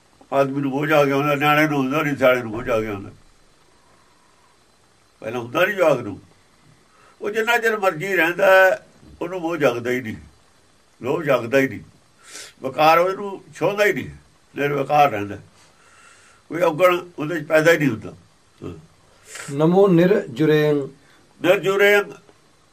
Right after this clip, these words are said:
Speaker 1: ਨਾ ਉਹ ਕਿਸੇ ਚੀਜ਼ ਨਾਲ ਜੁੜਦਾ, ਨਾ ਕਿਸੇ ਚੀਜ਼ ਨਾਲ ਜੁੜਦਾ, ਕਿਸੇ ਚੀਜ਼ ਨਾਲ ਜੁੜਦਾ।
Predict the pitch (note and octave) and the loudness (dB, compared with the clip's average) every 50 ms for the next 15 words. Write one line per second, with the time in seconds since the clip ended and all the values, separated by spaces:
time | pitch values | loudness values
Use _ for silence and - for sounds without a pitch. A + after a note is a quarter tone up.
0 | _ _ _ _ _ _ _ _ _ _ _ _ _ _ _ _ _ _ _ _ | _ _ _ _ _ _ _ _ _ _ _ _ _ _ _ _ _ _ _ _
1 | _ _ _ _ _ _ - - F3+ G#3 A#3 A#3+ A3+ F#3 G3+ G#3 F3 G3+ G#3+ G#3 | _ _ _ _ _ _ -2 2 4 6 6 6 4 2 0 0 2 2 0 0
2 | - G3+ G3+ G3+ G3 F3 F3 F#3 F#3+ G3+ F#3 E3 C#3 C3+ A#2+ G#2+ G#2 G#2+ G#2 G2+ | -2 -4 -4 -4 -6 -8 -8 -4 0 0 0 2 2 0 0 0 0 0 -2 -2
3 | - - - _ _ _ _ _ _ _ _ _ _ _ _ _ _ _ - - | -4 -8 -18 _ _ _ _ _ _ _ _ _ _ _ _ _ _ _ -20 -18
4 | - - - - - _ _ _ _ _ _ _ _ _ _ _ _ _ _ _ | -18 -18 -18 -20 -20 _ _ _ _ _ _ _ _ _ _ _ _ _ _ _
5 | _ _ _ _ _ _ _ _ _ _ _ _ _ _ _ _ _ _ _ _ | _ _ _ _ _ _ _ _ _ _ _ _ _ _ _ _ _ _ _ _
6 | _ _ _ _ _ _ _ _ _ _ - F3 F#3+ F#3+ G3 G3 F#3 F3+ D3+ D#3+ | _ _ _ _ _ _ _ _ _ _ -4 -2 -2 0 2 2 0 0 0 -2
7 | E3 D#3 C#3 B2+ G2+ F#2 F#2 E2+ D2 D#2 E2 D#2+ - - _ _ _ _ _ _ | -4 -4 -4 -6 -8 -8 -12 -16 -16 -18 -20 -20 -20 -20 _ _ _ _ _ _
8 | _ _ _ _ _ _ _ _ _ _ _ _ _ _ _ _ _ _ _ _ | _ _ _ _ _ _ _ _ _ _ _ _ _ _ _ _ _ _ _ _
9 | _ _ _ _ _ _ _ _ _ _ _ _ _ _ _ _ _ _ _ _ | _ _ _ _ _ _ _ _ _ _ _ _ _ _ _ _ _ _ _ _
10 | _ _ _ _ _ _ - - E3+ F#3+ G#3+ G#3+ G#3+ A3 A3 G3+ F#3 E3 C#3+ A#2 | _ _ _ _ _ _ -14 -6 -2 -2 -2 0 0 0 0 0 0 -2 -4 -6
11 | A#2+ G#2+ G2 G2 F2 | -8 -8 -8 -10 -12